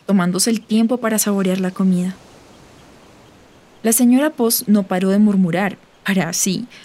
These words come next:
acerca de un maleficio al que no puso mucha atención, mientras dejaba sobre la mesa una olla con sopa de pescado, con zanahorias y papas. Le dijo que le debía durar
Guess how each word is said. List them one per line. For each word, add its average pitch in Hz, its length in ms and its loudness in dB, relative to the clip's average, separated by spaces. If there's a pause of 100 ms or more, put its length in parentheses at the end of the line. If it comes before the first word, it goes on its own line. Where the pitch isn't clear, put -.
(160)
acerca 202 360 -2
de 214 120 2
un 220 80 6
maleficio 226 760 0
al 196 160 -4
que 196 100 -2
no 185 100 0
puso 185 280 -4
mucha 185 220 0
atención, 170 500 -4 (720)
mientras 185 360 0
dejaba 185 320 0
sobre 196 260 -2
la 170 140 -2
mesa 190 460 -2
una 196 260 0
olla 202 200 -2
con 208 140 -2
sopa 185 260 -4
de 180 100 -4
pescado, 269 600 -4
con 208 180 -4
zanahorias 226 680 -2
y 233 80 -2
papas. - 500 -8 (960)
Le 220 100 0
dijo 254 200 2
que 349 100 2
le 339 100 4
debía 226 260 2
durar 196 320 0